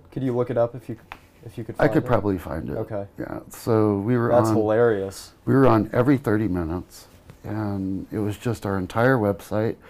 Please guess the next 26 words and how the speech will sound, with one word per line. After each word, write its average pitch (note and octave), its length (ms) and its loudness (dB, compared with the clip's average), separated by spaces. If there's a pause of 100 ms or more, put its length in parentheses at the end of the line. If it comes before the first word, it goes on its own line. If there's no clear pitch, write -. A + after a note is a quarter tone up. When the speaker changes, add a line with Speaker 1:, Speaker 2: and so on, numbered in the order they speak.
(320)
Speaker 2:
and A#2+ 140 -2
they B2+ 120 4
thought D3+ 300 2
they A#2+ 100 -2
were G#2 120 2
trying G#2+ 360 -2
to, G2+ 360 -4 (920)
like, G#2+ 260 -6
bust A#2 260 0
the - 80 -8
company. - 520 -10 (580)
But B2+ 100 0
what C3 300 2
the A#2+ 100 2
news C3 300 2
story G#2 320 0
was G#2 420 -4 (540)
Speaker 1:
I'm A#2+ 40 -12
sure C3+ 140 -4
it A2+ 60 -4
exploded C3 500 -2
business. G2+ 540 -8 (260)
Speaker 2:
You B2+ 160 4
order C#3+ 300 6
Viagra G2+ 580 2
today, G2 540 -2